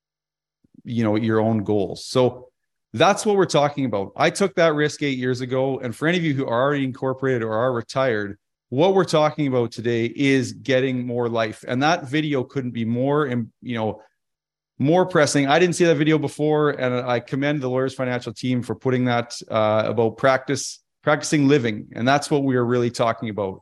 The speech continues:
today. So the first, the first thing I'm gonna talk about is something called a Life Clarity Summit. Now, what is the Life Clarity Summit? This is a tool that we use to, at the, you know, before we're even talking about corporations,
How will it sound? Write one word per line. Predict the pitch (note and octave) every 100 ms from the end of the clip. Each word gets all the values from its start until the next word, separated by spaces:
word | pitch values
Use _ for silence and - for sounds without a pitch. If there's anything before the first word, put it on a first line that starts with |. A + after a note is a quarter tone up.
| -
today. | - A2 F#2+ - _ _ _
So | -
the | E3+
first, | E3 - G#3+ A3+ - - _ _ _ _ -
the | C#3
first | G#3+ A3
thing | G3+
I'm | F#3
gonna | E3+
talk | E3 D#3+ D#3
about | D#3 D3+
is |
something | - D#3 D#3 - _ _ _ -
called | D3+
a | C#3+
Life | C#3 D3+ - _ _ _
Clarity | - C#3 C3+
Summit. | A#2+ C3 A2 F2+ _ -
Now, | B2 A#2+
what | C#3+ F#3
is | F#3
the | F3
Life | D#3+ D#3 D#3
Clarity | D#3+ D#3 D3+
Summit? | - D3 D3 D3 _ _ _
This | F3 G3
is |
a | G3+
tool | - - G#3+ D3 B2 D3+ - _ _ _ _ -
that | F3
we | G3
use | G3 F#3 G3 F#3
to, | - F3+ F3
at | - D#3
the, | D#3+ C#3 D3
you | F3+
know, | F3
before | D3+ F3 - A3 C4 A#3+
we're |
even | G#3+ F#3+
talking | F3 E3+
about | D#3+ D3+
corporations, | D#3 C#3+ C3 A2 - G2+ -